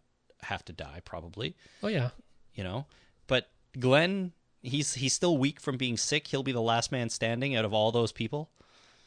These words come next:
Speaker 1: I don't know. It's, it seems like they're gonna have to bring him back to, they're gonna have to get some of these characters back together relatively quickly, and I think Glenn and that bus is the first one. I, whether they get attacked by a herd or something else happens,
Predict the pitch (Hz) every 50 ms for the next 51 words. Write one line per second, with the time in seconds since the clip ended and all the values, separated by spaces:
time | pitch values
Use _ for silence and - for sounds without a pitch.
0 | _ _ _ _ _ 113 107 95 87 82 82 82 80 - - - 131 120 - -
1 | 113 - - - 185 185 190 - 180 165 - - 143 127 135 123 117 123 120 -
2 | - 131 104 113 113 120 113 95 117 104 95 - 107 98 101 110 - - - -
3 | - 120 110 104 101 98 95 - - - - - - - _ _ _ _ _ _
4 | _ _ _ _ _ _ _ _ _ _ - 139 127 143 135 170 165 165 170 -
5 | 151 120 135 127 - - 135 127 120 113 - - - 123 113 - - 107 - -
6 | 110 98 98 - - 98 101 98 95 101 98 92 104 104 101 107 104 - 107 92
7 | 95 95 87 - - - 113 - - - 87 80 82 87 90 - - 120 117 107
8 | 104 107 101 107 117 113 107 101 101 - - _ - - 98 104 95 85 92 98
9 | 110 101 95 - - 98 85 - 98 - - - 113 95 - - - 104 87 76
10 | 71 80 - - - - - _ - - _ _ _ - 120 - - 139 120 123
11 | 123 127 123 123 117 117 113 110 - - 127 120 - _ 120 113 110 107 101 117
12 | 135 135 135 139 131 113 101 - - 110 - 117 107 110 107 107 - - - 101
13 | 104 - 131 127 127 120 - -